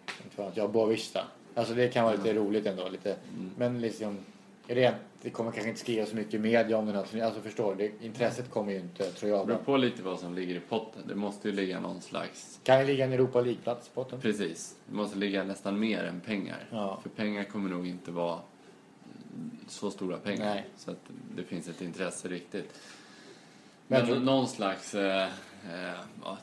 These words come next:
Speaker 2: triumf liksom.
Speaker 1: Ja.
Speaker 2: Att man får vinna något
Speaker 1: Men
Speaker 2: lite
Speaker 1: det,
Speaker 2: större.
Speaker 1: det skapar ju ett intresse för, eller hos de deltagande lagen.
Speaker 2: Mm.
Speaker 1: Att det ligger någonting i potten. Men jag tror oss, den breda massan, vi kanske inte tycker det är så kul att sitta och kolla på,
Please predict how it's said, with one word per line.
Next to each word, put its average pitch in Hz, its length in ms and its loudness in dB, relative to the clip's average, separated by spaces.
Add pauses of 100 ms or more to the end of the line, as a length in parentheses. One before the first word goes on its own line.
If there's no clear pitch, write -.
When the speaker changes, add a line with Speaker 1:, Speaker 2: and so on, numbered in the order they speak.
Speaker 2:
triumf 107 520 0
liksom. - 300 -8
Speaker 1:
Ja. 101 200 -4 (180)
Speaker 2:
Att 92 180 -10
man 92 220 -4 (200)
får 95 120 -8
vinna 95 260 -2
något 90 300 -10 (340)
Speaker 1:
Men 131 160 -4
Speaker 2:
lite 139 140 8
Speaker 1:
det, 143 60 6
Speaker 2:
större. - 140 2
Speaker 1:
det 143 200 6
skapar 123 380 4
ju 113 180 6
ett 107 100 0
intresse 104 560 -2
för, 95 440 -2 (260)
eller 104 120 -8
hos 101 180 -6
de 107 120 -2
deltagande 107 500 0
lagen. 113 360 6 (600)
Speaker 2:
Mm. 101 260 -6 (100)
Speaker 1:
Att 101 140 -6
det 98 240 -6
ligger 104 180 -2
någonting 98 280 -4
i - 20 -6
potten. 104 460 2
Men 107 100 0
jag 104 100 0
tror 110 240 0 (180)
oss, - 320 0
den 107 160 -2
breda 110 260 2
massan, 113 460 2 (920)
vi 113 200 2
kanske 110 300 2
inte 98 120 -2
tycker 98 280 0
det 95 60 4
är 98 140 -4
så - 0 -
kul 101 240 0
att 92 60 -4
sitta 98 220 -4
och 95 100 -2
kolla 98 240 2
på, 98 380 2